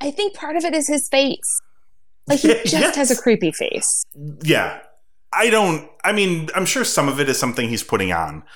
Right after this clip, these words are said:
Speaker 2: but even then, he's
Speaker 1: Yeah.
Speaker 2: so good at that face.
Speaker 1: Yeah.
Speaker 2: It's, part of me thinks that it's, he's not putting it on. Like, he just looks like this all the time.
Speaker 1: Well,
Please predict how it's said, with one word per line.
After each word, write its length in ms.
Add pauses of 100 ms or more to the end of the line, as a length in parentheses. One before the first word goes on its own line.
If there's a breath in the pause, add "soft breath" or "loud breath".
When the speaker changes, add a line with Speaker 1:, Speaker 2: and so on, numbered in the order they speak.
(220 loud breath)
Speaker 2:
but 600 (1500 soft breath)
even 300
then, 460 (1200)
he's 240
Speaker 1:
Yeah. 40
Speaker 2:
so 460
good 380
at 180
that 220
face. 760 (680)
Speaker 1:
Yeah. 160 (180)
Speaker 2:
It's, 440 (200)
part 180
of 120
me 120
thinks 280
that 120
it's, 180
he's 200
not 200
putting 240
it 80
on. 320
Like, 260
he 100
just 220
looks 180
like 180
this 160
all 120
the 80
time. 400
Speaker 1:
Well, 120